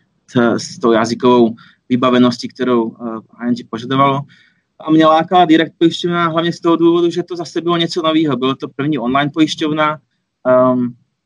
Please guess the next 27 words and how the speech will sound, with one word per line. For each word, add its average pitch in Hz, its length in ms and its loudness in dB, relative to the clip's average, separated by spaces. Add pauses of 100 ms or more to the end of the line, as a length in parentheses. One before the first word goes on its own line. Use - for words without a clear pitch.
doteď 135 240 -6
jsem 143 160 -8
dělal 147 240 2
všechno, 143 500 -6
jak 117 140 -12
se 147 100 -10
říká, 139 200 -4
offline, 151 600 -2
to 139 120 -16
znamená 143 420 -4
jako 135 340 -4
s - 180 -20
poradcema, 151 640 -2 (380)
agentama 139 440 -2
pojišťovací 135 600 -4
sítě, 156 460 -4 (500)
ehm, 123 420 4 (100)
nebo 127 300 -2
v - 100 -14
operations, 135 840 -4 (800)
eh, 117 180 0
s - 120 -14
operátorama, 151 640 0
když 131 160 -4
to, 139 120 -4
když 123 180 -4
se - 120 -12